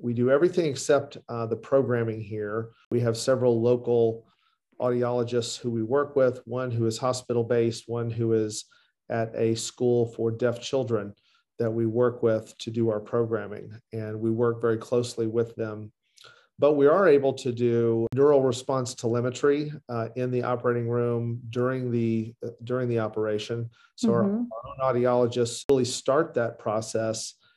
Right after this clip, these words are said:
Speaker 1: in the O R, uh, here at our, uh, surgery center. But we do have a robust program. We im-, implant all three major devices that are, uh, approved in the U S, and we do, we do quite a few of them.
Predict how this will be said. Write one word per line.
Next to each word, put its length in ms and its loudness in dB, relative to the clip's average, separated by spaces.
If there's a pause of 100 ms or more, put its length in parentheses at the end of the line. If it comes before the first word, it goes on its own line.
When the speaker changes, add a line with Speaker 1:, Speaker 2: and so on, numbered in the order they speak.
(260)
Speaker 1:
in 180 2
the 120 0
O 240 4
R, 420 -4 (360)
uh, 260 -8
here 600 2
at 240 0
our, 480 -2 (140)
uh, 100 -6
surgery 400 -2
center. 400 -10 (300)
But 80 -4
we 100 -4
do 160 0
have 160 0
a 60 2
robust 480 2
program. 500 -2
We 140 -2
im-, 240 -8
implant 380 -4
all 140 2
three 220 -4
major 460 -2 (140)
devices 540 -2
that 140 0
are, 240 -2 (180)
uh, 220 -10 (160)
approved 400 0
in 80 0
the 120 -2
U 220 2
S, 320 -4 (300)
and 100 -8
we 80 -2
do, 320 2
we 120 -4
do 120 -2
quite 220 2
a 60 0
few 220 -2
of 100 -2
them. 160 -8